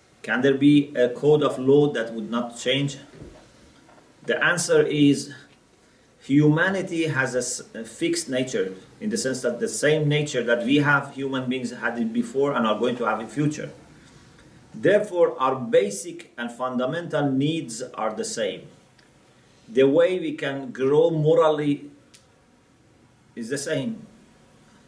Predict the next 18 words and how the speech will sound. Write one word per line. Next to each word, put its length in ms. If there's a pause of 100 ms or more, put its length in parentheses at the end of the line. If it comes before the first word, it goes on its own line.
(840)
If 260
generosity, 1040
if 300
honesty, 760
if, 380
uh, 280
self, 380 (960)
I 140
don't 220
know, 500 (320)
monitoring 800
and 100
self-assessment, 1120
all 200
these 280
things 180
were 140
good 420